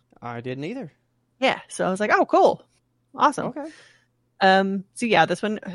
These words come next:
Speaker 2: like I said, came out on June nineteenth. Um, so it's available pretty much everywhere except for Switch right now. So
Speaker 1: Yeah.
Speaker 2: PlayStations four and five, Windows, Xbox X, S, and One. Um, it's gonna be on Switch July thirty-first. And I think this looks like the perfect little Switch game.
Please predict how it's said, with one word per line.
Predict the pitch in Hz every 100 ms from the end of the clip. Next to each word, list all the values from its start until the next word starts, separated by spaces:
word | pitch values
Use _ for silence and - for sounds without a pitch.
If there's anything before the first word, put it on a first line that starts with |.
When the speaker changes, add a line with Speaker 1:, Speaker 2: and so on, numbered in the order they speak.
| -
Speaker 2:
like | 185 196
I |
said, | 190 185
came | 190
out | 175
on | 160
June | 170
nineteenth. | 180 165 185 180 170 -
Um, | 160 160
so | 160 180
it's | 185
available | 254 277 202 175 _ _ _ _ _
pretty | 330
much | 277 196
everywhere | 185 175 170
except | 160 -
for | 147
Switch | - 165
right | 160 139
now. | 147 143 165 -
So | - 160 151
Speaker 1:
Yeah. | 175
Speaker 2:
PlayStations | 175 165 160
four | 196 185
and | 196 -
five, | 170 170
Windows, | 160 170 165 165 165
Xbox | 165 165 156 160 - -
X, | 185 180 - - _ _
S, | - 170 - - _
and | 160 165
One. | 165 151 160 160 156 - - - -
Um, | - 165 156 147 160 156 _
it's | - -
gonna | 180
be | 175
on | 175
Switch | 170 180 156 -
July | - 151 160 160 -
thirty-first. | 160 156 151 151 147 -
And | 160
I |
think | 160 190
this | 185
looks | 175
like | 180 170
the | 151
perfect | - 165 165 160 160
little | 160 160 160 151
Switch | - 156 135 -
game. | 113 82 175